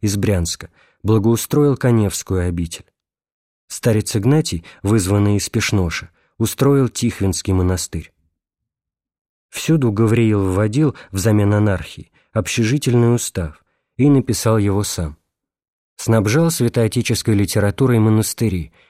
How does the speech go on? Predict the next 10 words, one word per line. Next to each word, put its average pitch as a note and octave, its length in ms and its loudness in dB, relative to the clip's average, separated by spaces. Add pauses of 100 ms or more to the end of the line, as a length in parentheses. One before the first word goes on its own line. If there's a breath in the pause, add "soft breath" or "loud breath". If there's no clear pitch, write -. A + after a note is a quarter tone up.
(120)
поднимая G#2+ 520 2
интересы G#2 640 0
иноков B2 340 0 (220 loud breath)
над A2+ 180 2
обычным G#2 560 0
уровнем A2+ 460 2 (180 loud breath)
только C#3 380 2
мужицкого G#2 720 0
физического G2 720 -2
труда. F2 400 -2